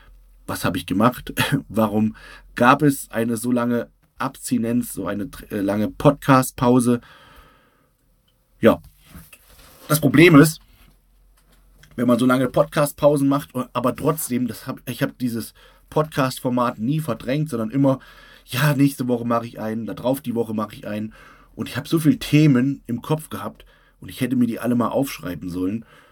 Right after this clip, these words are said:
Und deswegen muss ich jetzt erstmal wieder langsam anfangen, ein bisschen Struktur reinbekommen, aber ich hab mir fest vorgenommen,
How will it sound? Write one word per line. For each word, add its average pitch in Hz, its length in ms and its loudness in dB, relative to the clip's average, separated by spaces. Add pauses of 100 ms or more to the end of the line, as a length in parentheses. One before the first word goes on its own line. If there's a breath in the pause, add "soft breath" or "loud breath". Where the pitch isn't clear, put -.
(240 soft breath)
Und 98 420 -8
deswegen 110 500 0
muss 127 300 4
ich 147 60 4
jetzt 135 140 6
erstmal 123 260 0
wieder 117 120 4
langsam 110 280 -2
anfangen, 123 500 -4
ein 107 40 -8
bisschen 107 240 -10
Struktur 120 540 -4
reinbekommen, 110 560 -2
aber 90 180 -4
ich 90 100 -8
hab - 140 -10
mir 98 80 -10
fest - 260 -8
vorgenommen, 101 460 -2